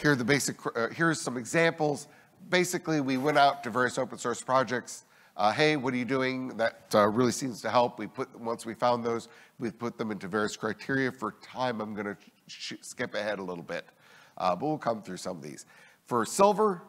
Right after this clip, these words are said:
here's a couple silver criteria. Um, the key thing to note is, first thing you have to do is meet all the criteria for the previous set. Okay, so in order to earn silver, first you need to earn the passing badge. Silver for gold, you need to achieve the silver, and then some other things I mentioned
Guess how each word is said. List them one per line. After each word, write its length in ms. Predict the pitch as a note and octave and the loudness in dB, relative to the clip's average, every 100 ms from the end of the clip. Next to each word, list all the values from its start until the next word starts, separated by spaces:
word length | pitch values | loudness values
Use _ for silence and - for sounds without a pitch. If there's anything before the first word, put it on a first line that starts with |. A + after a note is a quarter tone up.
| - | -8
here's 220 | A2 A#2 | -4 -2
a 40 | G#2+ | -2
couple 260 | A#2 G#2+ | -2 -2
silver 340 | A2 C3+ B2 B2+ | 0 0 0 -2
criteria. 680 | - A#2+ - B2+ B2 A#2+ A#2 - - | 0 -2 0 0 2 2 -2 -10 -4
Um, 320 | G2 G2+ G2 | 0 0 -4
the 80 | G#2 | -8
key 160 | - G3+ | -6 -4
thing 240 | D#3 C#3+ | -2 -2
to 60 | A#2 | 2
note 280 | C3+ C3+ | 2 2
is, 160 | A2+ G#2+ - - | -2 -8 -14 -2
first 200 | A#3 A3+ | 0 0
thing 120 | E3+ | 0
you 60 | C#3+ | 0
have 100 | - | -2
to 80 | B2 | -2
do 140 | B2+ | -2
is 100 | A#2+ | -2
meet 160 | C#3 A#2 | -2 0
all 120 | A2+ | 0
the 80 | G2+ | -2
criteria 360 | A#2 - A#2+ | -8 -4 -4
for 140 | G#2+ A2 | -4 -8
the 100 | F#2 | -6
previous 460 | A#2+ A2+ F#2+ E2+ - | -6 -6 -8 -12 -18
set. 320 | - G#2+ F#2 - _ - _ - - | -12 -8 -8 -12 _ -20 _ -12 -8
Okay, 300 | A2+ A#2+ A#2 | -4 -4 -4
so 140 | A#2+ | -4
in 120 | A2+ | 0
order 280 | C#3+ D3 C3+ | 2 2 2
to 60 | C#3 | -2
earn 160 | C3 | -4
silver, 440 | - C#3 C3+ A#2 - - | 0 0 2 -2 -6 -10
first 260 | - D3+ C#3 | -2 -2 0
you 300 | C#3 B2 A#2 - | -2 -2 -6 -6
need 200 | A#2+ G#2+ | -6 -4
to 60 | |
earn 140 | G2+ G2+ | -2 -4
the 60 | |
passing 380 | F#2 F#2 E2 D2 | -4 -6 -6 -10
badge. 420 | B1+ A1 G#1 - - _ _ _ _ _ - _ - - _ - | -12 -12 -12 -18 -20 _ _ _ _ _ -20 _ -20 -20 _ -2
Silver 320 | E3 D3+ C#3 | 2 4 2
for 140 | - | -2
gold, 500 | G2+ F#3 G3+ G3+ D3 - - _ - | 4 6 8 4 0 -12 -20 _ -10
you 120 | A2 | -6
need 220 | A2 A2 | -6 -4
to 80 | A2+ | -6
achieve 480 | G#2+ A#2 A2+ A2 - | -4 -2 -2 -4 -6
the 280 | G2+ G#2+ | -8 -6
silver, 460 | G#2 B2 A#2 G#2 G#2+ | -4 0 2 2 -2
and 200 | - G2 | -2 -4
then 200 | G#2 G2+ | -4 -6
some 200 | - G#2+ | -6 -4
other 140 | G#2 | -6
things 360 | F#2+ G#2+ G#2 G2 | -6 -6 -6 -6
I 80 | G2+ | -4
mentioned 380 | G2 F#2+ - | -4 -6 -10